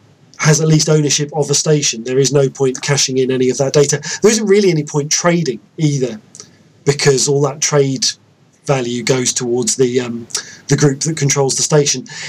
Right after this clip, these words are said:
It is worth, though, I mean, you can take on pretty good missions for things like going and getting certain resources and bringing them back. Uh, one of the ones I've found that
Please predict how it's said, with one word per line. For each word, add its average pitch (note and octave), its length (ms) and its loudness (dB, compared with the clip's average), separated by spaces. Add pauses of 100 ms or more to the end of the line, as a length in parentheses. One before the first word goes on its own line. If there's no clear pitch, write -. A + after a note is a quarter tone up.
(100)
It G3+ 120 6
is A#3+ 180 0
worth, D#3 260 0
though, D#3+ 140 2
I D#3+ 40 0
mean, F3 220 4
you F3 120 -2
can G3 220 2
take D3 260 0
on D3 160 0
pretty C#3+ 300 0
good D3 260 0
missions A#2+ 380 0
for C3+ 100 -6
things C3 340 0
like C3 340 -2 (360)
going C3+ 280 2
and B2+ 140 -2
getting B2+ 480 -2
certain B2+ 300 -4
resources B2+ 460 0
and B2 100 -6
bringing B2+ 240 0
them B2+ 100 -2
back. C#3 360 0 (420)
Uh, C#3 120 4
one E3+ 220 4
of E3 60 2
the D#3 80 2
ones D3+ 200 2
I've D3 200 2
found C3 500 -4
that C#3+ 220 0